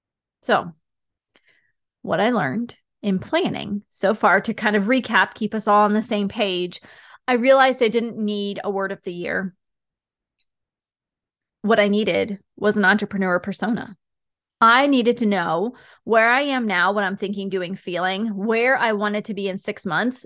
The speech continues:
thinking, doing, and feeling, and in twelve months, a year from now, what am I thinking, doing, and feeling? And then take that end goal and that midpoint and reverse engineer how to make that happen. And then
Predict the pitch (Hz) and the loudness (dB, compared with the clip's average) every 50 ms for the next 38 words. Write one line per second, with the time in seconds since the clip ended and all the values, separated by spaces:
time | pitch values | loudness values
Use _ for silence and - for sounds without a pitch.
0 | _ _ - 214 208 196 208 190 190 - 196 180 180 180 175 170 - 190 175 180 | _ _ -4 -2 -2 -2 -2 -4 -2 -2 -2 -2 -4 -6 -8 -10 -8 -6 -4 -4
1 | 185 196 - - 233 233 233 240 - 240 240 240 240 226 - - 254 247 277 302 | -4 -4 -2 -2 0 0 0 -2 -2 -2 -2 -2 -2 -4 -2 0 2 4 4 4
2 | 269 240 202 165 151 - - - 233 226 220 240 262 285 277 - 233 214 220 180 | 0 -2 -4 -6 -6 -6 -8 -8 -6 -4 -2 0 0 -2 0 -2 -4 -2 -2 -2
3 | 165 170 185 190 208 220 220 220 196 185 190 - - 185 190 - 180 185 185 196 | -2 -2 -2 -2 -2 -2 -2 -2 -4 -6 -8 -8 -8 -8 -8 -8 -8 -6 -6 -4
4 | 170 175 156 147 175 156 - - 254 247 214 180 151 143 208 - - - - - | -4 -6 -6 -8 -10 -8 -4 0 2 4 4 4 2 -2 -4 -10 -16 -20 -20 -16
5 | - - - 285 285 285 285 285 277 269 262 - - - - 269 302 320 - - | -8 -2 0 2 4 6 4 4 4 2 -2 -4 -12 -6 -2 -2 -2 -2 0 0
6 | 254 226 226 - - 214 214 214 220 208 208 214 190 185 190 208 - - 220 208 | 0 0 0 -2 -4 -4 -2 -2 -2 -2 0 0 2 2 2 0 0 0 -2 0
7 | 208 196 - - 196 202 202 190 156 - - 233 190 180 196 262 302 - - - | 0 -2 -4 -4 -6 -6 -6 -6 -8 -8 -8 -6 -6 -4 -4 -4 -6 -8 -12 -18
8 | _ _ _ - - - _ - 247 240 233 226 214 190 220 240 262 254 - 254 | _ _ _ -20 -20 -12 _ 2 4 4 4 4 4 4 4 4 4 4 2 0
9 | 240 220 214 214 220 214 202 190 175 208 196 190 190 190 185 - - 170 175 - | 2 2 2 2 2 2 0 -2 0 -2 -2 -2 -4 -6 -8 -6 -6 -8 -8 -6
10 | - 175 165 - 156 - 180 180 _ _ _ _ _ _ _ _ _ _ _ _ | -8 -8 -6 -6 -8 -12 -12 -14 _ _ _ _ _ _ _ _ _ _ _ _
11 | _ _ _ _ _ _ _ _ _ _ _ _ _ _ _ _ _ _ _ _ | _ _ _ _ _ _ _ _ _ _ _ _ _ _ _ _ _ _ _ _
12 | _ _ _ _ _ _ _ _ _ _ _ _ _ _ _ _ _ _ - 240 | _ _ _ _ _ _ _ _ _ _ _ _ _ _ _ _ _ _ 0 2
13 | 233 214 196 185 208 196 202 226 254 311 339 330 | 4 4 4 6 6 6 6 6 4 2 0 -2